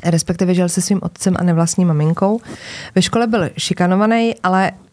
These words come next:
ti jeho kamarádi ho jako popisovali, takže vlastně on si z toho, že mu někdo jako ubližoval, vlastně vzal to pozitivní, jestli se to tak dá říct, a že ho to jako posílilo.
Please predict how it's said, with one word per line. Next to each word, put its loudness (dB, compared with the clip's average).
ti 0
jeho 0
kamarádi 2
ho 4
jako 0
popisovali, 0
takže 0
vlastně 2
on 2
si 0
z -2
toho, 2
že 0
mu 4
někdo 2
jako 0
ubližoval, 2
vlastně 0
vzal 2
to -2
pozitivní, 0
jestli 2
se 0
to -4
tak -2
dá 2
říct, -4
a 2
že 4
ho 2
to -2
jako -2
posílilo. -2